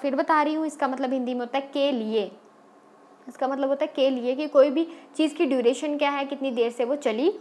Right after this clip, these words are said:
हुई है, कोई भी काम है या कुछ भी है, ठीक है। फिर उसके बाद आ जाएगा from, can be used with all form of tenses। जितने भी फॉर्म है टेंसेस के, सबके साथ यूज़ किया जा सकता है, ठीक है। Indicate beginning at the stated time and continuing to some other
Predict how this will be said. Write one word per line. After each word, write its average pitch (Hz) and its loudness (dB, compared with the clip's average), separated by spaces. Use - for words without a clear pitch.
हुई 247 0
है, 233 0
कोई 240 2
भी 285 -2
काम 233 0
है 247 0
या 233 -2
कुछ 226 -10
भी 208 -6
है, 190 -10
ठीक 330 0
है। 277 6
फिर - -8
उसके - -4
बाद 339 6
आ 320 4
जाएगा 285 4
from, 214 4
can 392 4
be 381 6
used 339 4
with 262 -4
all 269 4
form 233 2
of 240 -14
tenses। 220 -6
जितने 269 -2
भी 359 2
फॉर्म 294 0
है 302 -2
टेंसेस 269 -2
के, 294 -6
सबके 277 -8
साथ 269 -2
यूज़ 262 -4
किया 247 -2
जा 233 -4
सकता - -8
है, 240 -4
ठीक 294 -2
है। 247 0
Indicate 302 2
beginning 262 2
at 254 2
the 294 -2
stated 294 -2
time 247 0
and 277 0
continuing 269 0
to 311 -4
some 277 -2
other 254 0